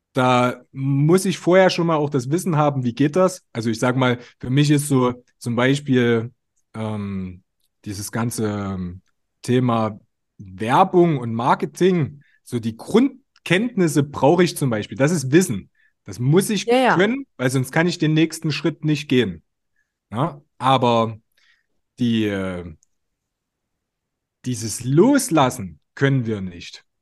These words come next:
Speaker 2: Hm.
Speaker 1: Das, das, in, in unserer Gesellschaft wird das nicht gelehrt.
Speaker 2: <laughs>
Speaker 1: Ja, also so dieses einfach loslassen, darauf vertrauen,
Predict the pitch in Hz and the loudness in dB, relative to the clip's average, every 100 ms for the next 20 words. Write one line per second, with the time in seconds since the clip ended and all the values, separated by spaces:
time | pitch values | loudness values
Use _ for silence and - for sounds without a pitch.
0 | - 170 165 165 165 - 147 175 - - | -14 -12 -12 -12 -6 -2 0 0 -2 -10
1 | 143 151 160 156 175 180 180 156 190 233 | -4 -2 0 0 2 4 4 4 4 2
2 | 214 180 - - _ 175 151 196 202 190 | 2 0 -2 -16 _ -8 -2 0 2 2
3 | 190 185 - _ 147 151 147 175 180 - | 2 -2 -4 _ -2 2 4 6 4 2
4 | - _ _ _ - 208 - - _ _ | -10 _ _ _ -14 -14 -14 -18 _ _
5 | _ _ _ 127 175 165 151 151 147 160 | _ _ _ 0 2 2 2 2 4 2
6 | 151 170 147 151 139 - _ _ _ _ | 4 2 2 0 -2 -12 _ _ _ _
7 | _ _ - 160 190 190 185 - - _ | _ _ -6 -2 0 4 4 2 -10 _
8 | _ - 139 196 262 233 247 247 220 160 | _ -4 2 2 2 -2 -6 -8 -6 0
9 | 147 151 160 156 139 110 - 127 147 220 | 0 2 0 0 -4 -4 -4 2 4 4
10 | 285 294 | 0 -8